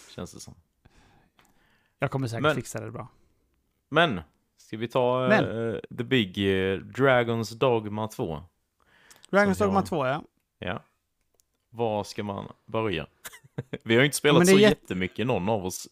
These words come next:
Speaker 1: känns det inte som.
Speaker 2: Nej, jag har spelat
Speaker 1: Dessvärre.
Speaker 2: fem timmar.
Speaker 1: Ja, du har
Speaker 2: Ehm,
Speaker 1: det ändå. Fan, du
Speaker 2: men jag
Speaker 1: lät
Speaker 2: tryckte
Speaker 1: som
Speaker 2: hela eftermiddagen idag, eh,
Speaker 1: <laughs>
Speaker 2: för
Speaker 1: Sist
Speaker 2: podden.
Speaker 1: vi,
Speaker 2: Och jag
Speaker 1: sist vi pratade bara, "Jag har kört en och en halv, varav en var i character creation." Jag bara, "Okej.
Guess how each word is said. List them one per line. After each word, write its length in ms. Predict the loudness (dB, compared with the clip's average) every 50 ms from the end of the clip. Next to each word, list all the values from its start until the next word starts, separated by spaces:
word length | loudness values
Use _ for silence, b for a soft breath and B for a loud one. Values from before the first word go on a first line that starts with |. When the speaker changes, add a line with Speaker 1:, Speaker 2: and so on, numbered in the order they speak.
| -16
Speaker 1:
känns 260 | -10 -10 -10 -10 -10 -12
det 60 | -16
inte 120 | -16 -16
som. 140 | -18 -20 -20 B B B B B B B B B
Speaker 2:
Nej, 180 | -2 0 4 4
jag 60 | 4
har 40 | 4
spelat 180 | 6 6 6 6
Speaker 1:
Dessvärre. 260 | 6 6 4 4 2
Speaker 2:
fem 100 | 2 0
timmar. 520 | 0 0 2 2 2 2 2 0 -2 -4 -8 -18 -20 -20 _ _
Speaker 1:
Ja, 440 | -8 -6 -4 -4 -2 -2 0 0 2 2
du 40 | 2
har 180 | 2 2 2
Speaker 2:
Ehm, 60 | 4 4
Speaker 1:
det 100 | 4 4
ändå. 340 | 2 0 -4 -6 -8 -10 -14 _ _ _ _ _ _ _ _ _ _ _ _
Fan, 160 | -4 0 2
du 60 | 4 4
Speaker 2:
men 80 | 4
jag 80 | 4 4
Speaker 1:
lät 80 | 2
Speaker 2:
tryckte 180 | 2 0 0 0
Speaker 1:
som 120 | 0 0
Speaker 2:
hela 280 | 4 6 8 8 8 8
eftermiddagen 540 | 6 6 2 2 2 4 4 2 2 2 2
idag, 180 | 0 0 0 -4 -10 _ _ _ _ -16 -14
eh, 440 | -10 -10 -8 -8 -8 -6 -6 -6
Speaker 1:
<laughs> 0 |
Speaker 2:
för 160 | -6 -6 -2 2
Speaker 1:
Sist 220 | 4 4 4 4 2 2
Speaker 2:
podden. 140 | 0 0 0 -2
Speaker 1:
vi, 60 | -6
Speaker 2:
Och 40 | -6
jag 80 | -4 0
Speaker 1:
sist 320 | 2 2 2 2 0 -2
vi 80 | -4 -4
pratade 440 | 2 6 6 6 6 6 2 0
bara, 180 | 2 2 2 4
"Jag 100 | 4 4
har 100 | 4 2
kört 300 | 2 2 0 0 0 0
en 160 | 0 0 2 2
och 40 | 2
en 60 | 4
halv, 280 | 4 4 4 4 2 2
varav 320 | 2 4 4 4 2 2
en 300 | 0 0 0 -2 -4 -4
var 200 | -2 0 0 2
i 240 | 0 0 -2 -2 0 2
character 380 | 2 4 2 0 -2 -6 -8
creation." 520 | -6 -4 -4 -2 -2 -4 -4 -6 -6 -6 -6
Jag 100 | -6 -4
bara, 100 | -2 -2
"Okej. 380 | -2 -4 -2 -2 -4 -4 -4